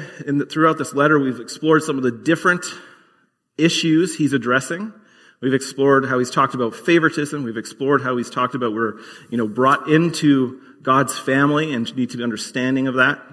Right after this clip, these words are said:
and what that means and how we can identify ourselves. And we talked about how our faith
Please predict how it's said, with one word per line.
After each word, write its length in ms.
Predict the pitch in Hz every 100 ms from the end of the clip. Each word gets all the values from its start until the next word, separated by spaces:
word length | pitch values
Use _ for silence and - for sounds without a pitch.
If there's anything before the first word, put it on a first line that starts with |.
| -
and 100 | 117
what 140 | 117
that 200 | 117 101
means 360 | 117 131 135 120
and 80 | 107
how 180 | 120
we 160 | 117 117
can 180 | 113 113
identify 500 | 104 110 123 127 127
ourselves. 600 | 127 123 131 131 - - _ - - - -
And 80 |
we 60 | 127
talked 240 | 160 143
about 160 | 147 131
how 260 | 123 135 139
our 220 | 123 117
faith 840 | - - - 139 151 233 - -